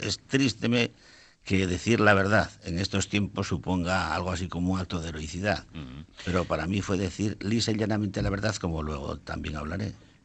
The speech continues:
Speaker 2: Eh, a usted Miguel Sanz le llamó el ilustre despechado.
Speaker 1: Sí, también me
Speaker 2: ¿Por qué?
Speaker 1: llamó, y también me llamó el ilustre financiero. ¿Eh? Yo creo que ninguna de las dos cosas son acertadas, como casi todas las cosas que dice don Miguel Sanz, y hablaremos a-, luego de ellas,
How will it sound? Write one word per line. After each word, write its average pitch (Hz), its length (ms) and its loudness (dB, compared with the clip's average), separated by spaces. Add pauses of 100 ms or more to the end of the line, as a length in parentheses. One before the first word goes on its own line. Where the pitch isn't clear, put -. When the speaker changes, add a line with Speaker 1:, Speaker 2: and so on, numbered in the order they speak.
Speaker 2:
Eh, 98 340 6 (300)
a 104 80 4
usted 160 240 6
Miguel 180 240 4
Sanz 180 200 6
le 135 120 6
llamó 123 400 4
el 113 140 6
ilustre 135 400 2
despechado. - 600 -2 (920)
Speaker 1:
Sí, 123 320 2
también 82 280 -4
me 117 80 2
Speaker 2:
¿Por 110 80 4
qué? 110 60 6
Speaker 1:
llamó, 127 300 6
y 101 100 -2
también 95 300 0
me 120 100 2
llamó 123 240 6
el 120 80 4
ilustre 113 320 2
financiero. 82 600 -2 (500)
¿Eh? 78 340 -4 (600)
Yo 101 140 0
creo 123 160 4
que 113 100 4
ninguna 95 300 2
de 107 120 4
las 104 240 4
dos 98 240 2
cosas 101 500 2 (100)
son 82 800 0 (160)
acertadas, 82 1040 2 (260)
como 90 220 0
casi 82 240 0
todas 98 160 2
las 87 140 2
cosas 85 260 -2
que - 80 -10
dice 80 280 -4
don 80 140 -4
Miguel 76 220 -4
Sanz, 82 240 0
y 69 60 -6
hablaremos 78 400 -4
a-, 76 80 -2
luego 76 500 -4
de 76 520 -8
ellas, 82 360 -6